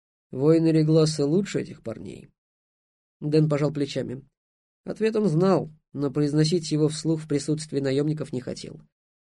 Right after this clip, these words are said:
И вообще вопрос ему не нравился. "Чего хочет барон?" А Жермен повернулся к Кабруку и с усмешкой сказал: "Вот сэр Томак, благородный воин, кстати, тоже наемник, был в плену у подлого и вероломного Регласа, против которого мы готовимся выступить.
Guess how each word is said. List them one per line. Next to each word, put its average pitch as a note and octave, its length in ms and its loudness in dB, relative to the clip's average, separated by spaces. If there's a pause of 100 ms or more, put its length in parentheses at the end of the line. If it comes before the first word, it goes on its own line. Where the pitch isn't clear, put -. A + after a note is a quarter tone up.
(120)
И D3 100 4
вообще F3 340 6
вопрос F#3 360 6
ему D#3+ 140 4
не D#3 100 6
нравился. C#3 560 4 (480)
"Чего G3+ 240 -8
хочет G3+ 260 -6
барон?" F#3 500 -2 (1080)
А D3 100 -2
Жермен D#3+ 340 4
повернулся D3+ 520 0
к - 100 -18
Кабруку D3 500 -2 (380)
и C#3 80 -8
с B2+ 60 -8
усмешкой D3 420 -2
сказал: A#2+ 400 -8 (960)
"Вот D3 340 6
сэр D#3+ 240 6
Томак, F3+ 400 6 (140)
благородный F3 580 8
воин, F3+ 440 10
кстати, E3 340 -2
тоже F3+ 240 6
наемник, F3 440 10
был F#3 180 8
в G3 120 0
плену F#3 320 10
у E3 100 8
подлого F3+ 420 6
и E3+ 80 8
вероломного E3+ 540 6
Регласа, E3 520 6
против C3+ 340 -2
которого D3 460 4
мы C#3+ 120 4
готовимся C#3+ 500 2
выступить. - 540 0